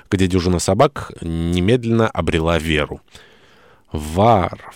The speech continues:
Варф, Варф", качал головой Джошуа, тряся гиганта за плечи. "Не бросай псам то, что свято! Не мечи бисера перед свиньями!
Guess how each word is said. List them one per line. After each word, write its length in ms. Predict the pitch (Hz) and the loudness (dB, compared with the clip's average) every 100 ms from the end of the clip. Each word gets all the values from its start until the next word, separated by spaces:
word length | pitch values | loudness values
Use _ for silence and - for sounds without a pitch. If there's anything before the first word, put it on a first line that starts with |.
| - | -8
Варф, 800 | 92 85 104 147 156 131 110 107 98 - - | -6 -4 2 2 4 2 0 -2 -10 -18 -12
Варф", 640 | 101 98 104 104 90 85 | -6 2 4 4 2 -4
качал 380 | - 98 - 98 | -2 0 2 2
головой 320 | 101 95 92 | 4 4 4
Джошуа, 440 | 85 98 95 - 82 | 4 2 2 0 -2
тряся 560 | - 90 - 95 90 - _ - | -2 -4 2 2 2 -2 _ -14
гиганта 560 | 85 101 92 87 90 | -4 0 0 0 0
за 140 | 87 101 | 0 0
плечи. 400 | 87 82 - - - - - - | -2 -4 -8 -12 -20 -20 -12 0
"Не 160 | 101 | 2
бросай 560 | 104 117 110 - 131 104 | 4 4 4 4 4 4
псам 380 | - 123 110 92 | 2 2 2 0
то, 280 | - 123 | 2 2
что 280 | 95 - 95 | 2 0 -2
свято! 600 | - 98 107 101 - - - | -2 0 2 2 0 -12 -8
Не 200 | 92 107 | 0 4
мечи 320 | 131 113 170 | 4 2 0
бисера 420 | 147 147 117 104 87 | 2 2 4 2 4
перед 240 | 95 101 | 2 0
свиньями! 480 | - 107 85 82 | 2 2 2 -4